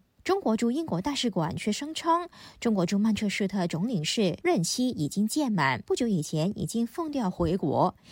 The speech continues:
强调是中方正常的人员轮换。不过，本台翻查中国驻曼彻斯特总领事馆的官网，他们在上个星期二仍然有报道郑希元出席公开活动的消息，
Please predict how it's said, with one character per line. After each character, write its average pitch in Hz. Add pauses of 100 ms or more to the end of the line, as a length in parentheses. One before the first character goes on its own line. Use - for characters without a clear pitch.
(140)
强 170
调 202
是 180
中 294
方 302 (100)
正 339
常 170
的 170
人 156
员 180
轮 160
换。 226 (240)
不 175
过， 202
本 170
台 170
翻 285
查 170
中 320
国 160
驻 214
曼 220
彻 208
斯 196
特 180
总 170
领 220
事 226
馆 156
的 160
官 330
网， 180 (140)
他 381
们 202
在 247
上 285
个 240
星 247
期 233
二 202 (100)
仍 415
然 302
有 160
报 269
道 175
郑 208
希 269
元 180
出 -
席 190
公 269
开 262
活 -
动 202
的 175
消 285
息， -